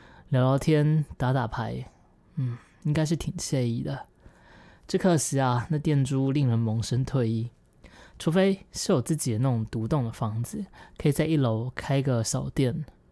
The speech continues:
要是在闹区租个一间哦，那价格可都十分吓人的。这个时候就有种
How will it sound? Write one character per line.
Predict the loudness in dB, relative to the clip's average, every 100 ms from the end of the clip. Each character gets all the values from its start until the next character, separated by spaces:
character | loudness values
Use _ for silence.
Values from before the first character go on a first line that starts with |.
| _ _ -20 -20 -20 -2
要 | 0
是 | 4 4 6
在 | 6
闹 | 6 4 2
区 | -2 0 2 2 -2
租 | -2
个 | 0 0
一 | 0
间 | -2 -2
哦， | -2 -2
那 | -2
价 | 0 0 0
格 | -2 -4 -4
可 | -4
都 | -2 -2
十 | -2
分 | -2 0
吓 | 0 0 -2
人 | -6 -8
的。 | -8 -8 -14 _ _ _ _ _ _ _ _ -20 -20 -20 -10
这 | -2 0
个 |
时 | 0 0
候 | 2 0
就 | 2 2
有 | 2
种 | 0 -4 -4 -8